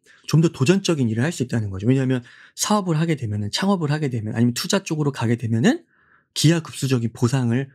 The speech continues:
얻을 수 있는 기회가 더 많아진다라는 거를 일찌감치 알게 되니까요. 근데 이런 거를 모를 수가 있다라는 거죠. 그래서 존니 대표님 같은 분들이 항상 강조하는 게 청소년 때 학원 입시 수업에 거액의 돈을 갖다 주지 말고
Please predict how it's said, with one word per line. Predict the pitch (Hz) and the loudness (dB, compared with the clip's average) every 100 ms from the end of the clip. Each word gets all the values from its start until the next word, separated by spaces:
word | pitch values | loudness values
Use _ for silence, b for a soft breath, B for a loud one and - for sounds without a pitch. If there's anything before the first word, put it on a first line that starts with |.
| b | b
얻을 | - 123 156 | 0 2 2
수 | - | 2
있는 | 117 110 | 0 0
기회가 | - 107 110 | 0 -2 -2
더 | - 110 - - | -2 -2 -4 -4
많아진다라는 | 107 147 156 123 110 107 101 | 0 2 2 0 -2 -2 -4
거를 | 104 123 120 B - | -2 -2 -2 B 0
일찌감치 | 247 - 240 165 - | 2 2 0 -2 -4
알게 | 110 113 | -2 -2
되니까요. | 107 98 - 92 90 90 95 - _ _ _ _ _ _ _ _ _ _ _ | -2 -6 -8 -10 -8 -10 -12 -18 _ _ _ _ _ _ _ _ _ _ _
근데 | 131 113 | 2 2
이런 | 110 123 | 2 0
거를 | 113 107 | 0 -2
모를 | 104 110 117 | -2 0 -2
수가 | - 95 | -4 -10
있다라는 | - 95 98 101 | -8 -10 -10 -16
거죠. | - _ | -20 _
그래서 | - 143 139 131 120 | 0 2 2 -4 -4
존니 | - 127 139 | 0 2 2
대표님 | 131 127 117 113 | -2 -2 -2 -2
같은 | 117 120 | -4 -2
분들이 | 110 107 160 311 - b b b b _ | -2 2 2 2 0 b b b b _
항상 | - 240 202 | 0 2 2
강조하는 | - 113 117 113 104 | 0 -2 0 -2 -2
게 | 110 123 120 b b b | -4 -4 -4 b b b
청소년 | - 220 226 208 120 - | 0 2 4 2 0 -4
때 | 107 101 104 | -8 -8 -6
학원 | - 180 165 | -2 -2 -2
입시 | - 117 - | -2 -2 -2
수업에 | 151 - 117 104 101 101 | -2 -2 -4 -2 -4 -4
거액의 | - 131 151 135 | 2 2 2 -2
돈을 | 117 110 | -2 -2
갖다 | - - 135 | -6 -4 -2
주지 | 120 127 | -2 -4
말고 | 110 98 101 143 120 | -6 -4 0 0 -2